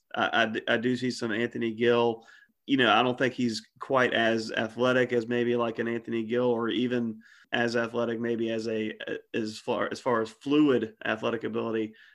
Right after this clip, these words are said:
as, like, maybe a, uh, Justin McCoy. So it'll be interesting defensively to see how he adapts to the pack line. But no, I think as far as scoring potential and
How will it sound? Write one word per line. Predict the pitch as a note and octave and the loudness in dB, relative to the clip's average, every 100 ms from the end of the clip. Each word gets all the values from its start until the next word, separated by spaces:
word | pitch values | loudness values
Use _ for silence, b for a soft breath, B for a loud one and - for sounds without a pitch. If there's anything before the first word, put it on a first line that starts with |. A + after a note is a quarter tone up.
| - | -8
as, | A2 A2 | -4 -2
like, | A2 | -2
maybe | A2+ A2+ A2 A2+ A2 | -2 0 0 2 2
a, | A2 | 0
uh, | G#2 - | -2 -4
Justin | A2 A#2 - - | -2 -2 -2 -8
McCoy. | G#2 - C#3 C3+ B2 A2 A2 B B B - | -6 0 2 4 6 4 0 B B B -8
So | - D3 | 2 4
it'll | |
be | C#3+ | 6
interesting | B2+ - - B2+ A2 | 6 4 0 0 0
defensively | G#2+ A#2 D#3 G3+ C3 A#2+ | -2 2 4 4 4 4
to | A2+ | 4
see | A2 A#2+ | 4 2
how | A#2 A2+ A2+ | 2 2 0
he | A#2 | 0
adapts | A2 A2+ A2 A2 - | 2 2 0 -2 -6
to | |
the | A2+ | -8
pack | - A2+ G#2 | -2 -2 -2
line. | A2 G#2+ G#2+ - B B B A#2+ | -6 -6 -6 -10 B B B 0
But | A#2 | 2
no, | A#2 A2+ | 4 2
I | A2 | 2
think | A2 B2+ A2+ | 0 -2 -2
as | - | -2
far | C#3+ B2+ | 2 4
as | A#2 | 2
scoring | - C3+ C3+ B2+ | 0 -2 0 0
potential | C3 B2+ C3+ B2 C3 B2 | -4 -2 -2 0 0 2
and | A2+ A2 | 0 -4